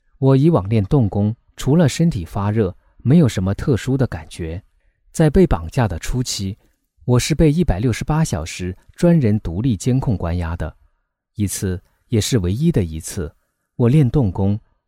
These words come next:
练第四套法轮周天法时，非常明显地感觉到了强烈的气流，随着双手的动作遍布周身。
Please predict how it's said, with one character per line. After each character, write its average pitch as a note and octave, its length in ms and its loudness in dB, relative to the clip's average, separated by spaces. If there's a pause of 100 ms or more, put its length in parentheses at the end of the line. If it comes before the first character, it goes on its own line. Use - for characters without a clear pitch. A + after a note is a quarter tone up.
(120)
练 D#3 200 4
第 F3 160 4
四 C#3+ 200 0
套 A2 180 2
法 E2 220 -6
轮 F#2 200 0
周 C#3+ 160 0
天 E3+ 220 2
法 - 180 -4
时， - 380 -10 (360)
非 G3+ 200 2
常 D3 220 4
明 C3 200 4
显 G2+ 200 0
地 G2+ 120 -4
感 E2 220 -8
觉 F#2+ 140 -6
到 A#2 160 0
了 E2 160 -6
强 - 280 -10
烈 D3 140 0
的 F#2+ 100 -4
气 - 220 -8
流， F2 300 -6 (220)
随 C#3 220 2
着 B2+ 200 2
双 F3+ 260 2
手 E2+ 160 -4
的 E2+ 140 -6
动 C3+ 200 0
作 E2+ 360 -4
遍 D3+ 240 0
布 E2+ 220 -8
周 F2+ 180 -8
身。 G#2+ 260 -2